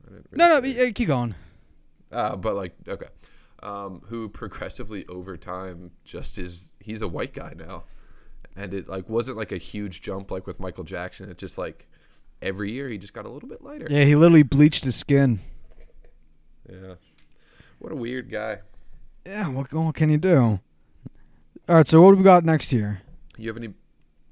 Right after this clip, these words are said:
Speaker 1: you have any, uh, big takeaways from the first that we didn't, uh, cover?
Speaker 2: Um, not particularly because,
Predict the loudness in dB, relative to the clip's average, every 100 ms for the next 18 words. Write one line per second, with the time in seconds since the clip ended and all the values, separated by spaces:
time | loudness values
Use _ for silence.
0 | _ _ -20 -12 -12 -12 -14 -12 -12 -14
1 | -16 -18 -16 -18 -18 -20 -18 -18 -18 -16
2 | -16 -16 -20 -20 -20 -18 -16 -16 -16 -18
3 | -14 -8 -4 -2 -2 -2 -4 -12 -20 -20
4 | -20 -20 -20 -8 0 2 2 -2 0 0
5 | 0 -2 -2 -2 -4 0 0 0